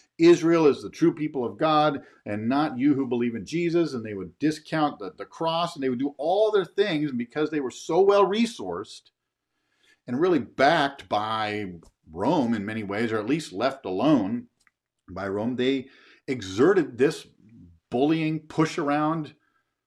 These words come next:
posture against the Christian church. Religion does this to us. It always has, and it always will. In fact, um,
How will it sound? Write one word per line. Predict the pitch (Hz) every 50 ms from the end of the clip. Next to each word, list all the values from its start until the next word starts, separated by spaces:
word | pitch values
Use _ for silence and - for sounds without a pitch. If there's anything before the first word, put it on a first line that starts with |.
| _ _ _ _ _ _ _ _ _ _ _ _ _
posture | - - 147 165 226 254 240 - - - 85 82 82 87
against | - - 98 92 82 98 104 107 104 101 - - - - - - _ _ _
the | 117 101
Christian | - - 131 120 117 - - 107 95
church. | 87 - 143 139 92 - - _ - - - _ _ _ _ _ _ _ _ _ _ _ _ _ _ _ _ _ _ _ _ _ _ _ _ - - - - - - - - _ _ _ _ _ _ _ _ _ _ _ _ _ _ _ _ - 104 95 _ _ _ _ _ -
Religion | 139 156 185 233 277 - 226 220 196 175
does | 170 190 226 240 233 -
this | 131 98 - -
to | - 107 -
us. | 76 - - - - - - - _ _ _ _ _ _ _ _ _ _ _ _ _ _ _ _ _
It | 117 120
always | 139 156 170 196 214 - -
has, | 147 107 92 87 98 110 - - - _ _ _ _ _ _ _ _ _ _ _ _ _ -
and | 101 98
it | 107
always | 110 113 117 117 104 87
will. | 87 104 110 87 65 62 69 _ _ _ _ _ _ _ _ _ _ _
In | 104 98
fact, | - - 131 135 143 143 143 - - _ _ _ _ _ _ _ -
um, | 117 110 98 87 87 85 -